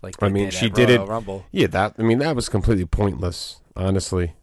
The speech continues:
Speaker 2: that whole thing with the, with the, I keep saying The Edge like he's the guitarist from U two.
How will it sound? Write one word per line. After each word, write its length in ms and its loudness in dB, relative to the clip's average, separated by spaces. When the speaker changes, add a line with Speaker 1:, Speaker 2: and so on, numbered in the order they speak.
Speaker 2:
that 220 0
whole 180 -2
thing 220 -2
with 100 -4
the, 160 -8
with 380 -4
the, 260 -4
I 160 -4
keep 200 -4
saying 220 0
The 200 0
Edge 180 -4
like 140 -8
he's 160 -4
the 100 -6
guitarist 460 -2
from 160 -4
U 80 -2
two. 320 0